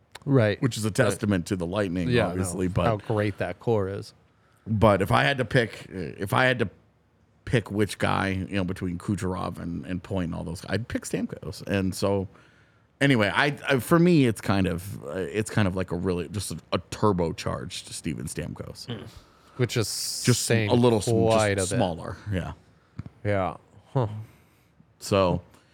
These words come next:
Speaker 2: that's, you know, I think that's where I would have him. It's, it's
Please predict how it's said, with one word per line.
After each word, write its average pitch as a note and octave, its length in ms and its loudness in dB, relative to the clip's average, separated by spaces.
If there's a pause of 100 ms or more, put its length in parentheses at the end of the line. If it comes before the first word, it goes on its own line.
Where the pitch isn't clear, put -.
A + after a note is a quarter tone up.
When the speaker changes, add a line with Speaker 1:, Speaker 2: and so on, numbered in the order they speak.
(440)
Speaker 2:
that's, - 540 2 (520)
you F2+ 120 2
know, D2 140 -4 (640)
I G2 80 0
think G#2 140 4
that's F#2 200 0
where E2 120 2
I C#2+ 40 -2
would A#1+ 120 -4
have D#2+ 200 -6
him. E2 140 -2
It's, F2+ 200 -4
it's A2+ 280 -4